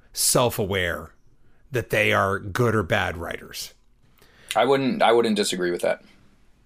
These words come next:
Speaker 1: Okay, I mean, that's, that's good, because I also think that the comic industry is set up that way. This is a visual industry. So, I mean, I appreciate you saying that, because for me,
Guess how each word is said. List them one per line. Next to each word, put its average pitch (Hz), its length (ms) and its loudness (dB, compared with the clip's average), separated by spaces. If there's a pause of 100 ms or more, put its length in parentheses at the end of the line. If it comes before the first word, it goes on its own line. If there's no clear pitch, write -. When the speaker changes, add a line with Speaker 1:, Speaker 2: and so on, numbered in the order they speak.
(200)
Speaker 1:
Okay, 170 340 2
I 165 60 2
mean, 190 260 2
that's, 202 240 0
that's 202 220 2
good, 190 220 2
because 160 320 2
I 160 180 4
also 185 320 4
think 165 280 -2
that 151 100 -2
the - 80 -8
comic 160 360 0
industry 147 400 -2
is 107 120 -2
set 123 260 -2
up 110 200 -6
that - 220 -12
way. - 220 -20 (460)
This 185 240 2
is 247 120 2
a 233 60 4
visual 117 640 -2
industry. - 600 -8 (640)
So, 127 600 2 (180)
I 160 60 2
mean, 156 160 4
I 160 60 4
appreciate 156 440 0
you 117 100 -4
saying 104 300 -2
that, 101 180 -12
because 123 340 -2
for - 160 -2
me, 165 600 2